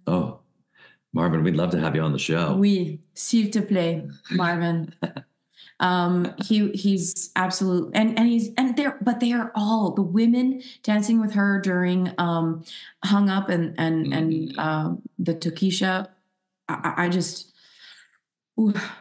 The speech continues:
Speaker 2: I mean,
Speaker 1: It's good. It's
Speaker 2: yes.
Speaker 1: good. It's good. If you've not seen it yet, you're, you've got such a treat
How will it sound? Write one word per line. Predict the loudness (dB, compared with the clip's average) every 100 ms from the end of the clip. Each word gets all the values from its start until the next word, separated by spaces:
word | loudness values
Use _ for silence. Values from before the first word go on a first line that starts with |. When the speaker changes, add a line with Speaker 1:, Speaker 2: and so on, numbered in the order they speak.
| -20 -6 0
Speaker 2:
I | 2
mean, | 2 2 0
Speaker 1:
It's | 0
good. | 0 0 -2 -2 0
It's | 2
Speaker 2:
yes. | 2 0 -2 -4
Speaker 1:
good. |
It's | -6 -4
good. | -4 -4 -4
If | -2 2
you've | 4
not | 4 2 0
seen | 2 2
it | 2
yet, | 2 0 -2 -4
you're, | -2 -2 -4 -10 -4
you've | -2 0
got | 0 0
such | -2 -2
a | -4
treat | -4 -2 -2 -4